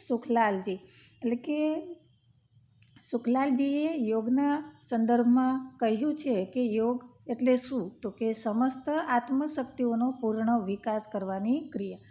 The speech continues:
તમારી અંદર જે રહેલી શક્તિઓ છે એને જો તમારે પૂર્ણપણે વિકસાવવી હોય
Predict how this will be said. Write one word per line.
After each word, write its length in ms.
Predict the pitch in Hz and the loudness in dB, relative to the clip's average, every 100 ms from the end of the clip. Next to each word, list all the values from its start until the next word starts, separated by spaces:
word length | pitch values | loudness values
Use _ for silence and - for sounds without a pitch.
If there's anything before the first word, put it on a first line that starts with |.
| - - - - | -20 -20 -12 -4
તમારી 440 | 254 277 294 320 | 0 0 0 -2
અંદર 440 | 311 240 220 247 233 | 0 0 2 0 0
જે 240 | 254 247 | 2 2
રહેલી 440 | 226 208 208 214 | 4 2 0 -2
શક્તિઓ 720 | 233 240 220 - 330 370 349 | -2 -4 -6 -4 -2 0 -2
છે 400 | 359 240 170 - _ - - _ - | -4 -4 -6 -6 _ -20 -20 _ -2
એને 260 | 240 269 | 2 2
જો 160 | 240 262 | 2 0
તમારે 380 | 254 240 233 233 | 0 0 0 -2
પૂર્ણપણે 720 | 233 208 226 262 262 233 226 | -2 -2 0 0 0 -2 -2
વિકસાવવી 600 | 190 190 - 247 254 269 | -4 -6 -2 -2 0 -4
હોય 320 | 262 214 165 | -6 -8 -10